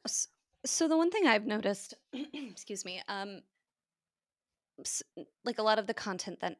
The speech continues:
Netflix is producing now that is reality-based T V, like, h-, uh,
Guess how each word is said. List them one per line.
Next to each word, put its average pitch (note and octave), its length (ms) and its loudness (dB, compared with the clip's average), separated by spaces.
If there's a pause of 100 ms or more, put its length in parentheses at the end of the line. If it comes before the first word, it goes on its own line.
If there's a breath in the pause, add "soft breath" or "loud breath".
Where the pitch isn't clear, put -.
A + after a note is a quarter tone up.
(160)
Netflix F3+ 580 -6
is E3+ 140 -8
producing F3 460 -6
now E3+ 200 -4
that E3+ 160 -2
is E3 260 -4
reality-based E3 920 -2
T F3+ 180 -4
V, E3+ 400 -4 (220)
like, F3+ 160 -6
h-, - 600 -12
uh, - 160 -4